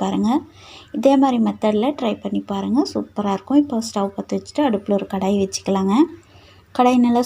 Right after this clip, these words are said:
சூடானதும் ஆயில் தேவையான அளவுக்கு விட்டுக்கலாம். இதுக்கப்புறம் கடுகு, உளுத்தம்பருப்பு, கடலைப்பருப்பு இருந்தால் போட்டுக்கோங்க. என்கிட்ட இன்னைக்கு கடலைப்பருப்பு இல்லை, so நான் அதனால் உளுத்தம்பருப்பு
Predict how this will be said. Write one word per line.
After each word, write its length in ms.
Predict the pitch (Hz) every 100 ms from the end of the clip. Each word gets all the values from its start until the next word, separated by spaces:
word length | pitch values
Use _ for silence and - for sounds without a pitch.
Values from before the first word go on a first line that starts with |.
| 247
சூடானதும் 540 | 240 226 208 254 339 233
ஆயில் 220 | 226 214
தேவையான 340 | 202 202 202 196
அளவுக்கு 240 | 214 220 190
விட்டுக்கலாம். 520 | - 185 180 202 330 - - - - - 254
இதுக்கப்புறம் 460 | 277 233 233 403 -
கடுகு, 280 | 226 240 262 330
உளுத்தம்பருப்பு, 600 | 214 208 208 196 196 233 370 - - _ -
கடலைப்பருப்பு 540 | 247 294 294 240 233
இருந்தால் 240 | 220 262 381
போட்டுக்கோங்க. 440 | 226 - 208 208 285 381
என்கிட்ட 260 | 226 208 226
இன்னைக்கு 200 | 214 208 202
கடலைப்பருப்பு 580 | 196 254 254 208 202 202
இல்லை, 160 | 202 294 -
so 80 | 247 214
நான் 140 | 202
அதனால் 320 | 202 208 294 226
உளுத்தம்பருப்பு 480 | 208 226 214 202